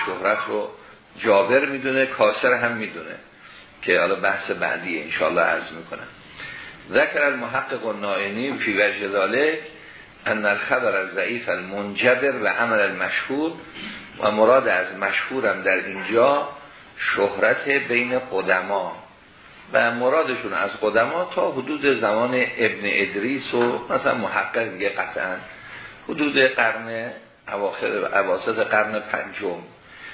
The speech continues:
یا فوق ششم، مرادشون از قدما اینه. م-، ضعیف، خبر ضعیفی که منجبر است به عمل مشهور و مراد از عملم فتوا، مشهور بین فقها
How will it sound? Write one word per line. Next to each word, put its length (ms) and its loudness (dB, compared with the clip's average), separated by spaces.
یا 200 4
فوق 420 2
ششم، 500 4
مرادشون 460 2
از 80 0
قدما 380 0
اینه. 260 -6
م-، 420 2
ضعیف، 460 2
خبر 380 2
ضعیفی 520 -4
که 100 -8
منجبر 600 2
است 280 0
به 60 -4
عمل 380 -2
مشهور 640 -2
و 140 4
مراد 360 4
از 220 0
عملم 500 0
فتوا، 720 -2
مشهور 460 2
بین 260 -2
فقها 640 4